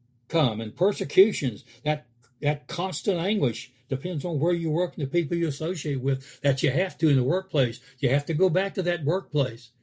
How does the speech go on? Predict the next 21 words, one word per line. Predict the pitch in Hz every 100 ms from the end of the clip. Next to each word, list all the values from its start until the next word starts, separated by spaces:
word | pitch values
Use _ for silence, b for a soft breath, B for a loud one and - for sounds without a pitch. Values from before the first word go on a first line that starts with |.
| _ _ -
And | 135
you | 160
can't | 139 202 143
go | 208
back | 160 139 135
there | 139 127
as | 131 135
you | 131
did | 139 131
before | 120 - 139
you | 127 143
were | 123
saved. | - 147 139 101 _ _ _ _ _ _ b b
They | 151 185
are | 196 202
offended. | 190 - 226 269 247 127 110 - _
That | - 147
means | 151 185 135
they | 175 160
enti-, | 139 120 - - 180 147
they're, | 139 131